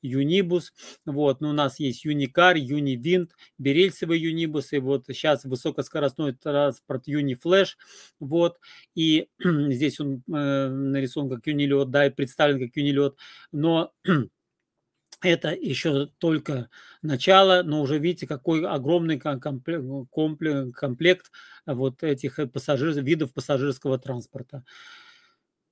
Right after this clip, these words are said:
Грузовой транспорт. Также есть Юнитрак, берельсовый Юнитрак,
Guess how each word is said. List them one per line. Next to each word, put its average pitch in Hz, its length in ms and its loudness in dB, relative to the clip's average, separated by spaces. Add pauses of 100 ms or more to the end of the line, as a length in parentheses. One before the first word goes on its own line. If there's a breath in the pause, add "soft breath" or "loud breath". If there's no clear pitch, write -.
(1080)
Грузовой 175 500 10
транспорт. 139 480 -4
Также 135 320 4
есть 123 180 -4
Юнитрак, 151 760 0
берельсовый 135 680 -4
Юнитрак, 151 580 0